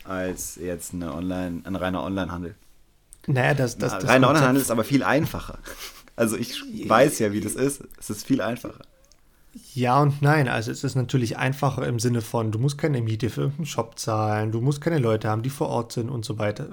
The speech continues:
Speaker 1: Ja, ja,
Speaker 2: Völlig
Speaker 1: genau.
Speaker 2: klar. Aber es schlussendlich zu verkaufen, würde ich sagen, ist vor Ort viel, viel einfacher. Viel, viel einfacher.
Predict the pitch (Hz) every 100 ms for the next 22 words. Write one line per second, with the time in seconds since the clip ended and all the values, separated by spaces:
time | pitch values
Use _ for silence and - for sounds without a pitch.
0 | - - 104 98 90 120 117 117 139 113
1 | - - - - - - _ - 123 123
2 | - 143 - 156 - 139 110 - 135 -
3 | - 151 190 - 147 151 160 - 120 120
4 | 135 160 147 - 117 120 120 131 143 -
5 | - - - 135 131 131 - - - -
6 | - 147 143 143 123 107 123 117 117 107
7 | - - - _ _ _ _ - - 151
8 | 139 110 - - 139 - 147 -